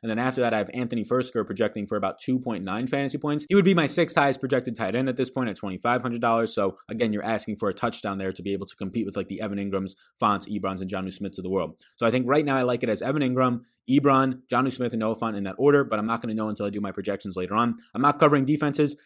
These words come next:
Anybody that asks me about defenses, I don't care about defenses. I randomize them. It's a random position. Yes, you can look at defensive line matchups against offensive lines, but it's hard to know what these teams are going to be this year. But even if you look at that, yes, that's going to lead to pressure and forced fumbles, and you're hoping for maybe a fumble recovery for a touchdown.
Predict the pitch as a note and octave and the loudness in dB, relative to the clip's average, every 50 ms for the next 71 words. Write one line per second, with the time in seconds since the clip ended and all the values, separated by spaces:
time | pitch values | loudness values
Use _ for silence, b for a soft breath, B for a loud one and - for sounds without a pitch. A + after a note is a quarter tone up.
0 | b - B2+ - C#3 C3+ B2+ B2 B2 B2+ B2 - C3 A#2+ A2+ G#2+ G#2 A#2+ A#2 A#2+ | b -4 -2 0 0 2 2 2 2 0 0 -2 -2 -2 -2 -2 -2 -2 -4 -4
1 | A#2+ G2+ B2 G2+ - - G2 G2 F#2+ F#2+ - - C#3+ C#3 C#3 C#3 C3 B2+ C3 B2+ | -4 -6 -6 -8 -8 -8 -6 -6 -6 -6 -2 0 2 2 4 4 2 2 0 -2
2 | B2 C3+ B2+ - C3+ G#2+ - F#2 F#2 G2 A2+ B2+ C3+ C3 C3 C3 B2+ A#2+ C3+ C3 | -4 -4 -4 -2 -4 -6 -6 -6 -6 -4 -2 -2 0 0 0 -2 -2 -2 -2 -4
3 | A2+ - - F#2 F#2 G2+ G2+ G2 F2+ - G2+ A#2 C#3 C3 - C#3 C3+ B2+ B B | -4 -6 -6 -6 -6 -4 -4 -4 -6 -4 -2 -2 -2 0 -2 -2 -4 -4 B B
4 | B _ B2+ C3+ B2+ - C#3+ A#2+ B2 B2 B2 - A2 - - - B2 A#2+ - A2 | B _ -2 -2 -2 0 -2 -2 -2 -4 -4 -4 -6 -4 -4 -4 -4 -4 -6 -6
5 | A#2 A2+ A2 A2 A2+ A2 G#2 - A2+ - - G2+ G2+ F#2+ - F2 A2+ A2+ A#2+ A#2+ | -4 -4 -2 -2 -2 -2 -4 -4 -6 -8 -6 -8 -8 -6 -4 -4 -2 -2 -2 -4
6 | A2+ A#2 G#2+ A2+ A2+ A2+ A2+ A2+ A2+ - - D3 C#3 C3 - D#3+ D3+ D3 C#3+ C#3+ | -6 -6 -6 -4 -4 -4 -4 -4 -6 -4 -2 0 0 4 6 6 6 6 6 2
7 | D3 C#3 B2 - B2 A2+ - C3+ C3 B2+ A#2+ A2+ A2+ A2 G2+ - G2 G#2 F#2 F#2+ | 0 0 0 -2 -4 -4 -2 -2 -2 -2 -2 -4 -4 -6 -4 -4 -6 -4 -4 -4
8 | F2+ - F3 F3+ D#3 A#2+ A#2+ C3 C3 C3+ B2+ B2+ B2 B2+ C3 - B2 - E3+ D#3+ | -4 2 4 6 6 6 4 2 0 0 -2 -2 -2 -2 -2 -2 -2 0 0 2
9 | C3+ B2 b b b b - D#3 C#3 C3 - A#2+ - - C3+ B2+ B2+ B2+ A#2+ B2+ | 2 0 b b b b 0 2 2 2 0 -4 -4 -2 -2 -2 -2 -2 -2 -2
10 | B2 B2 A2+ - - C3+ C3 B2+ - B2 A2+ G2+ - B2+ A#2+ A2+ - - B2 A#2+ | -2 -2 -4 -4 -2 -2 -2 0 -2 -4 -6 -6 -4 -4 -4 -4 -4 -4 -2 -2
11 | A#2 G#2+ G2+ G2 F#2+ F#2 - A#2 D3 - E3+ D3+ - C3+ B2 A#2+ A#2 A2+ A2 G#2 | -2 -2 -2 -4 -6 -2 -2 -2 -2 0 -2 -4 -4 -2 -2 -2 -2 -2 -2 -4
12 | - A#2+ A2+ A2 G#2+ G2+ F#2+ - - B2 G#2+ A2 G#2+ G2 - F#2+ F#2 - D3+ D3 | -4 -6 -4 -4 -2 -2 -2 -2 -2 -2 0 0 -2 0 -2 -2 0 0 0 0
13 | - - A2 G#2+ G#2+ | 0 -2 -4 -4 -4